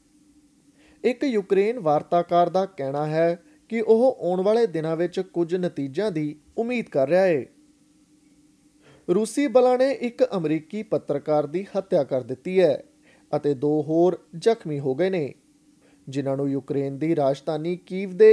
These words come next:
ਇੱਕ ਹਸਪਤਾਲ ਵਿੱਚ ਲਿਜਾਇਆ ਗਿਆ ਹੈ। ਜ਼ਖਮੀ ਪੱਤਰਕਾਰਾਂ ਵਿੱਚੋਂ ਇੱਕ ਦਾ ਕਹਿਣਾ ਹੈ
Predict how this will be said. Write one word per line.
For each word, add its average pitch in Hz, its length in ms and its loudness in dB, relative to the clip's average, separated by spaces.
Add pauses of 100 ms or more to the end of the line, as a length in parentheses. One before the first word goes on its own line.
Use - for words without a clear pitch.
ਇੱਕ 220 200 0
ਹਸਪਤਾਲ 175 720 0
ਵਿੱਚ 151 240 -4 (180)
ਲਿਜਾਇਆ 214 420 4
ਗਿਆ 131 260 2
ਹੈ। 143 200 2 (1300)
ਜ਼ਖਮੀ 202 360 -2
ਪੱਤਰਕਾਰਾਂ 233 680 0
ਵਿੱਚੋਂ 208 380 -2
ਇੱਕ 151 240 -4
ਦਾ 170 180 2
ਕਹਿਣਾ 165 380 -4
ਹੈ 185 300 0